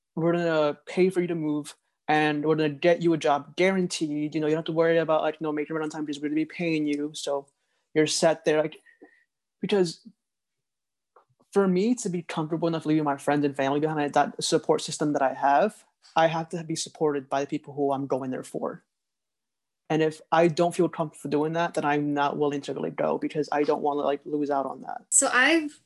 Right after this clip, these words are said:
Speaker 2: watched a lot of, like, interviews sometimes, um, of people within the industry. And a lot of the stories are, like, your, like, your Apple kind of stories where you take that risk, you quit your job, you drop everything, you just follow your dreams, and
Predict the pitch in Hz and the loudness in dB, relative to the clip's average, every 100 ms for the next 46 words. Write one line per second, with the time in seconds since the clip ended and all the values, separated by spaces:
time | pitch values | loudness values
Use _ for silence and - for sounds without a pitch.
0 | _ 247 226 233 226 240 220 208 208 208 | _ -8 -2 0 0 -4 -2 -2 -2 -4
1 | 196 - 220 208 202 220 - 233 - 185 | -8 -8 -8 -8 -8 -6 -4 -6 -8 -8
2 | 220 226 233 - - 214 208 202 220 _ | -6 -8 -4 -4 -2 -4 -4 -6 -12 _
3 | _ - 240 - 240 226 220 220 220 - | _ -6 -6 -2 -4 -2 -4 -6 -8 -10
4 | 214 208 - 208 202 240 240 226 233 277 | -8 -6 -4 -4 -4 0 2 2 2 2
5 | 311 254 247 - 214 220 214 208 208 - | 2 -2 -2 -4 -4 -4 -2 -2 -4 -4
6 | 220 202 208 202 202 - - - _ _ | -6 -2 0 0 0 -8 -20 -20 _ _
7 | _ _ 233 233 226 226 226 220 214 _ | _ _ 6 6 8 4 4 0 -4 _
8 | _ _ _ _ _ _ 233 226 240 220 | _ _ _ _ _ _ 0 4 4 6
9 | 220 220 226 220 - 220 208 208 - 226 | 6 4 0 -4 -2 -2 0 0 0 -2
10 | 180 165 220 220 - 269 262 254 247 262 | -2 -2 -4 0 2 4 4 4 6 6
11 | 233 - 233 330 - 277 240 285 277 262 | 6 4 4 4 4 2 4 6 6 4
12 | 247 233 214 277 262 262 247 240 254 233 | 0 0 2 2 4 2 2 2 4 4
13 | 226 226 - 254 240 240 226 233 233 226 | 4 4 4 6 6 6 2 2 2 2
14 | 214 208 226 220 | -2 0 2 2